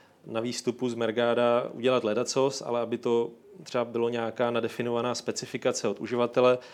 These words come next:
t-, to teprve bude, eh, v další fázi. Ale v tuto chvíli, když má člověk, eh, nějaký X M L feed, který Mergado jakoby nepodporuje, tak si může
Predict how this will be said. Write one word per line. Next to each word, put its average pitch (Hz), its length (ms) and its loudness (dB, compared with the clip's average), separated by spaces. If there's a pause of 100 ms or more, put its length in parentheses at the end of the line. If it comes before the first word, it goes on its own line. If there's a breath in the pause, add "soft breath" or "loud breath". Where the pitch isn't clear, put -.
(300 loud breath)
t-, - 120 -10 (100)
to 120 120 -2
teprve 123 380 2
bude, 120 380 4
eh, 107 420 -4
v 104 60 -6
další 123 340 2
fázi. 113 500 2 (560 loud breath)
Ale 120 120 2
v - 60 -10
tuto 143 200 0
chvíli, 147 260 0
když 143 200 -4
má 143 160 2
člověk, 139 540 2
eh, 117 960 -2 (640)
nějaký 139 280 -4
X - 200 -6
M 135 140 4
L 135 140 6
feed, 139 260 -6
který 135 280 0
Mergado 127 760 4 (460)
jakoby 127 300 -2
nepodporuje, 139 760 4 (420 loud breath)
tak - 160 -2
si 131 140 -2
může 123 540 0